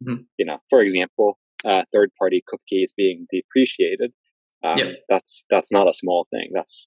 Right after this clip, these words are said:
Speaker 2: gonna be quite a big shift.
Speaker 1: Yeah, exactly. Yeah. And you mentioned that you're,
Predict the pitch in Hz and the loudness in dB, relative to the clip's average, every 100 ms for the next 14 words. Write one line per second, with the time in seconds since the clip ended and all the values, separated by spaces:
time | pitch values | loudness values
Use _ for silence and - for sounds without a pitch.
0 | _ 95 87 80 80 - 87 80 92 - | _ -6 -4 -6 -8 -6 -6 -6 -10 -8
1 | - - _ _ _ _ _ 123 131 117 | -10 -10 _ _ _ _ _ -2 2 2
2 | 107 110 104 104 101 92 - - 107 98 | 2 2 2 2 -2 -4 -8 -10 -6 -6
3 | 104 _ - - - 160 160 160 165 190 | -10 _ -20 -18 -8 0 0 2 2 2
4 | 240 247 240 202 143 - 127 127 127 113 | 4 4 4 2 2 2 4 4 4 2
5 | 110 | -2